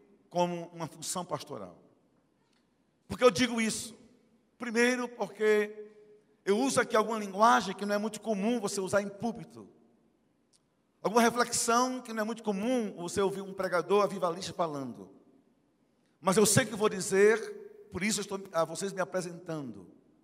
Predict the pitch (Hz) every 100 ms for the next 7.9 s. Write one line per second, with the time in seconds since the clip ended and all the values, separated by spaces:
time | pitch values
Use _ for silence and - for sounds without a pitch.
0 | _ _ _ _ _ _ _ _ _ _
1 | _ - 285 262 - 233 233 214 208 -
2 | 196 190 190 - - - 269 196 156 -
3 | 165 - - 254 254 190 151 151 - 131
4 | 104 - 151 156 135 160 147 - - -
5 | - 123 - 156 120 - - - - 156
6 | - - 214 180 185 208 214 - - _
7 | 143 156 160 151 165 175 175 175 180